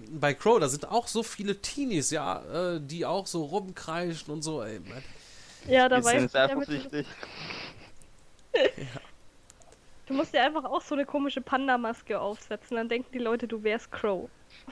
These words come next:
Speaker 3: Ja,
Speaker 1: Ich
Speaker 3: denken,
Speaker 1: da
Speaker 3: er wäre ein
Speaker 1: sie
Speaker 3: Kinderschänder und dann kommt die
Speaker 1: <laughs>
Speaker 3: Polizei und führen sie nach.
Speaker 1: Ja, ich glaub, das wird eher auftreten,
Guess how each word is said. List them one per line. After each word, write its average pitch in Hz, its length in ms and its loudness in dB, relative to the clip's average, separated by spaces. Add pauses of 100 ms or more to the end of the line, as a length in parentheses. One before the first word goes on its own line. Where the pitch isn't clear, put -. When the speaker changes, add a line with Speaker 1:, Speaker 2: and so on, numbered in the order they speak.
(160)
Speaker 3:
Ja, 113 100 -2
Speaker 1:
Ich 113 120 -4
Speaker 3:
denken, 120 360 2
Speaker 1:
da 123 100 6
Speaker 3:
er 123 240 6
wäre 123 120 6
ein 127 80 4
Speaker 1:
sie 113 80 0
Speaker 3:
Kinderschänder 131 800 2
und 135 200 -2
dann 131 500 0
kommt - 260 -2
die - 40 -4
Speaker 1:
<laughs> - 20 -6
Speaker 3:
Polizei 135 500 0 (140)
und 131 120 -2
führen 127 240 -4
sie 135 120 -6
nach. 127 140 -4 (1700)
Speaker 1:
Ja, 165 240 6
ich 160 100 2
glaub, 170 220 6
das 165 160 2
wird 156 120 2
eher 127 480 6
auftreten, 117 640 -2